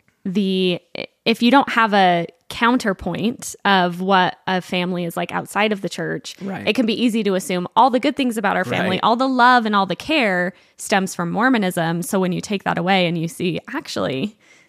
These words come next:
Speaker 1: that's all still there. And in fact, it might be easier to access that
Speaker 2: Totally.
Speaker 1: or, you know, without those layers of shame. Yeah, that's really interesting.
Speaker 2: Totally. Yeah.
Speaker 1: So you're thinking, you're seeing all those things. You hadn't been going to church. Was there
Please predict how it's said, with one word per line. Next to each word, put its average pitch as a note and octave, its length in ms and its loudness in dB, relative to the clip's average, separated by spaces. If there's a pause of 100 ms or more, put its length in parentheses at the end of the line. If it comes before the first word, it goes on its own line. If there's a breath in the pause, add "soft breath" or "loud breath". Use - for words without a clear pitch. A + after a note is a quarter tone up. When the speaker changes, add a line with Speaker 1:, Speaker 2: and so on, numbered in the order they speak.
(120 soft breath)
Speaker 1:
that's C#4 220 2
all C4+ 120 4
still G#3 260 2
there. G#3 440 4
And G3+ 100 2
in F#3+ 140 2
fact, C#4+ 360 0
it G3 100 0
might F#3 220 -4
be F#3 320 -2 (280 soft breath)
easier A#3 460 2
to G3+ 140 -2
access F3+ 460 -2
that F3 340 2
Speaker 2:
Totally. G3 220 -4
Speaker 1:
or, F3 340 4
you G3+ 160 0
know, E3+ 140 -2
without F3+ 360 -2
those F3+ 180 -2
layers F3 380 -2
of - 80 -6
shame. F3 640 0 (540 loud breath)
Yeah, F3+ 260 -4
that's - 220 -8
really F3+ 180 -4
interesting. - 680 -6
Speaker 2:
Totally. E3+ 540 -6 (120)
Yeah. G2+ 300 -8 (120)
Speaker 1:
So G#3 680 4
you're G#3 180 2
thinking, A3 840 0
you're F#3+ 160 -2
seeing A3 280 0
all G#3+ 120 4
those G3+ 200 2
things. F#3 500 -2
You F#3+ 80 -2
hadn't F3+ 220 -2
been F#3 120 -2
going F3+ 220 -2
to F3+ 60 -4
church. F3 520 -6
Was F#3+ 280 -2
there F3+ 760 0